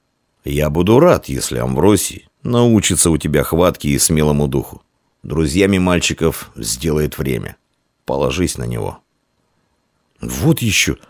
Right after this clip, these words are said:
с косым дружить последнее дело», — безмолвно возмутился Амвросий. Он и подумать не мог о таком. «Ладно», — продолжал Сом ленивым тоном. «Скажу Невзору, пусть не смеет жаловаться, в этом чести нет.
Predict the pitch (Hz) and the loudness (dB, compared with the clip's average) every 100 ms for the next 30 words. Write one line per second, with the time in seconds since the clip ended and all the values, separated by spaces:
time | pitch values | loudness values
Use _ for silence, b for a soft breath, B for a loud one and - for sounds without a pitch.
0 | b - - 92 82 - 175 175 160 160 | b -8 -4 0 0 2 2 4 4 2
1 | 139 - 135 - 107 127 156 156 120 147 | 0 0 0 2 4 4 6 6 6 4
2 | 147 69 87 80 90 90 78 82 78 80 | 4 2 0 2 4 4 4 2 0 2
3 | 95 85 80 - 90 98 92 - - b | 2 2 2 4 4 4 2 0 -10 b
4 | b b 147 139 143 139 143 113 - 110 | b b -2 2 2 4 6 6 4 4
5 | 107 87 82 85 87 64 - _ _ _ | 4 4 2 0 0 -2 -6 _ _ _
6 | _ _ _ - 92 135 143 131 113 101 | _ _ _ -8 0 4 6 6 4 2
7 | 87 73 62 - - 69 73 69 73 71 | 0 0 -2 -6 -6 -2 -2 0 0 -2
8 | - 76 73 78 78 76 67 76 69 64 | 0 0 0 0 0 -2 -4 -4 -4 -4
9 | 53 _ _ _ - - - - 170 175 | -10 _ _ _ -14 -6 -2 2 2 4
10 | 156 165 165 127 90 92 135 139 - 123 | 4 6 6 4 2 4 6 4 4 2
11 | 107 110 117 117 92 104 98 87 78 - | 2 2 2 2 2 2 2 2 0 0
12 | 65 64 117 131 135 104 - 120 107 - | -4 0 0 2 2 0 2 2 2 0
13 | 101 101 82 - | -2 0 -2 -6